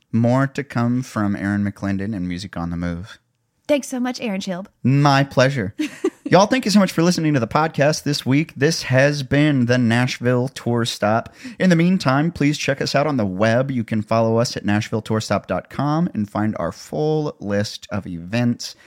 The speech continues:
Speaker 1: We've got our event calendar there. You can find so much about where we're gonna be if you'd like to come meet me in person. We've had people come from all over the country, actually, which is crazy. Thank you for listening,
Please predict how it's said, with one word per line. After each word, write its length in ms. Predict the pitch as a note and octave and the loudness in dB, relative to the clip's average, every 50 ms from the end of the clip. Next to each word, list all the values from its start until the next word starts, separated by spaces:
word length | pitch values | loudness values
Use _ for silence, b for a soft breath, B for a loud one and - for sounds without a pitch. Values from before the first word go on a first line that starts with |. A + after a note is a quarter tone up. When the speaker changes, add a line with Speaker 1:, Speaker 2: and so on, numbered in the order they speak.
| B B B - | B B B -4
Speaker 1:
We've 140 | A2 G#2+ | -4 -2
got 260 | G2+ G#2+ G#2 G#2+ - - | 0 0 0 0 0 -2
our 160 | G#2 F#2+ F#2 | -2 -2 -2
event 220 | F#2 G#2+ F#2+ - | -2 -4 -6 -6
calendar 340 | - F#2+ F2+ F#2 F#2 F#2 F#2 | -4 -4 -2 -2 -2 -2 -2
there. 200 | F2 F#2 F#2 F#2+ | 0 0 0 0
You 380 | F#2 F#2+ - _ _ _ _ _ | -2 -4 -8 _ _ _ _ _
can 160 | - - G#2 F#2 | -6 -4 -4 -2
find 340 | - F#2 F#2 F#2 F#2 F#2 | -2 0 0 0 0 -2
so 320 | - - - - D3 D3+ D#3+ | -4 -6 -4 0 2 2 4
much 260 | D#3+ C3 A#2+ A#2 - | 2 2 0 0 0
about 240 | B2 G#2+ G2+ G2 - | 0 0 0 0 0
where 220 | G2 A2 A#2+ B2 | 0 2 2 2
we're 120 | A2+ A2+ A#2 | 2 0 0
gonna 200 | A2+ A2 A2 G#2 | 0 0 0 0
be 240 | F#2+ G2+ G2 G2 | 0 0 0 0
if 160 | G2 F#2+ - G#2 | 0 -2 -2 -4
you'd 140 | G#2 G2+ | -4 -2
like 180 | G#2+ G2 G2 - | 0 -2 -2 -2
to 80 | - - | -6 -8
come 260 | - G#2+ G2+ G2 G2 | -4 -2 -2 0 0
meet 160 | F#2+ G2 - | -2 -2 -2
me 160 | G#2 G#2 G2 | -2 -2 -2
in 120 | F#2+ F#2+ G#2 | -2 -4 -4
person. 500 | - G#2 F#2+ F#2 - - G2+ G2 G2 - B B B B _ | -2 -2 -2 -2 -2 -4 -4 -4 -4 -6 B B B B _
We've 120 | - A2 - | -4 -2 0
had 220 | A#2 A2+ A2+ A2 | 2 2 2 2
people 260 | - A#2+ A#2 - B2 A2+ | 0 -2 -2 -2 -4 -4
come 240 | - C3+ B2+ C3 | -2 0 0 0
from 360 | B2+ - - B2 A#2+ A#2+ G#2+ - b b b b b b _ - | 0 -2 -2 0 0 0 -2 -4 b b b b b b _ -6
all 160 | G2 G#2+ B2 | -2 -2 0
over 120 | C#3 D3 | 0 0
the 60 | D#3 D3 | 0 0
country, 380 | - E3+ F3 E3+ - F#2 F2 | 0 -2 -2 -2 -2 -4 -4
actually, 320 | E2+ F2 F2 - - G#2+ G#2+ | -4 -4 -4 -6 -6 -4 -4
which 180 | G2+ G2 - | -4 -4 -6
is 80 | A2+ G#2 | -8 -8
crazy. 360 | - - D3 E3+ D#3+ C3+ D3+ C#3 | -2 0 0 0 0 0 -2 -4
Thank 260 | - G2 G2 G2 - | -2 -4 -4 -4 -4
you 60 | A#2 | -4
for 160 | G#2+ - A#2+ | -4 -2 0
listening, 480 | A#2 B2+ C3+ - - A2+ G2 F2+ F2 | 0 0 0 0 -2 -2 -2 -2 -4